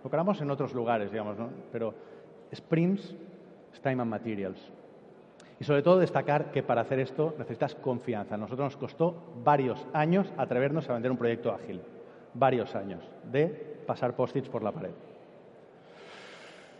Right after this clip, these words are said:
Mucha labor didáctica. Os pongo, cierro con esto. Un breve ejemplísimo, un, un brevísimo ejemplo. <laughs> Eh, le estábamos pidiendo a un cliente una lan, eh, una lan to lan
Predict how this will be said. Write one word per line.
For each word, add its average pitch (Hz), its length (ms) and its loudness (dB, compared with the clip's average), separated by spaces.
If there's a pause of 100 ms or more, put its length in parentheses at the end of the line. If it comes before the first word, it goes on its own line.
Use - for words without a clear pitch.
(640)
Mucha 190 280 10
labor 170 240 10
didáctica. 135 460 6
Os 123 80 4
pongo, 151 440 2
cierro 143 300 4
con 123 80 2
esto. 107 340 -4
Un 143 160 0
breve 143 200 8
ejemplísimo, 156 680 2
un, 170 240 2
un 147 140 0
brevísimo 147 420 4
ejemplo. 156 480 4
<laughs> - 0 - (1000)
Eh, 135 540 6 (240)
le 147 120 2
estábamos 165 320 6
pidiendo 165 240 6
a - 20 2
un 160 40 0
cliente 160 460 6
una 147 160 6
lan, 151 500 4
eh, 123 800 2 (400)
una 135 220 2
lan 131 220 2
to 139 100 2
lan 147 300 4